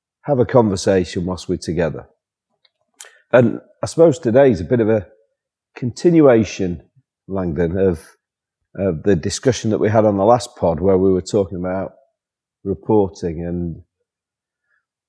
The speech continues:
talking about changing the mentality within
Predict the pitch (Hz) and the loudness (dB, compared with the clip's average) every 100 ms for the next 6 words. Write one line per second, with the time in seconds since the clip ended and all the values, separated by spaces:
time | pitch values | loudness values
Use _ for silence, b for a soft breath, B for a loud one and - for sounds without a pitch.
0 | _ _ - 156 135 143 113 - - 135 | _ _ 0 2 4 2 2 0 2 4
1 | 113 117 117 117 107 - 127 117 - 104 | 4 2 2 0 -2 -2 -2 -2 -2 -2
2 | 98 95 92 95 | 0 0 -2 -4